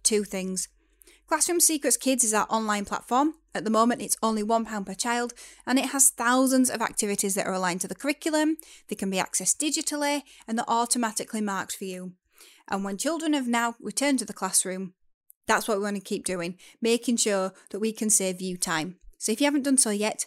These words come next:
go to kids dot classroom secrets dot co dot U K to grab your free fourteen-day trial for a whole class. Number two, we're on Clubhouse a lot.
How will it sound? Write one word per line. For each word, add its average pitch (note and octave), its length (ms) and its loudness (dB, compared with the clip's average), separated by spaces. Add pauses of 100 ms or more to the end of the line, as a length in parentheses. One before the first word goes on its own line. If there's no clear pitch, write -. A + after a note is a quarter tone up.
(160)
go G3+ 100 -6
to G3 120 -2
kids C4 340 -2
dot - 140 -4
classroom G#3+ 320 -4
secrets A3 320 -4
dot - 140 -8
co G3+ 160 -6
dot G3 80 -6
U G3 100 -10
K G#3 320 -4 (220)
to - 60 -20
grab G3 180 -4
your F3+ 80 -2
free B3+ 280 0
fourteen-day A3 540 0
trial F#3+ 400 -4 (180)
for - 140 -2
a B3 60 0
whole G3 180 -2
class. - 560 2 (640)
Number D#4+ 240 0
two, A#3 380 0 (920)
we're B3+ 360 2
on A#3+ 160 -2
Clubhouse F#3 640 -6
a G3 60 -2
lot. F#3 400 -4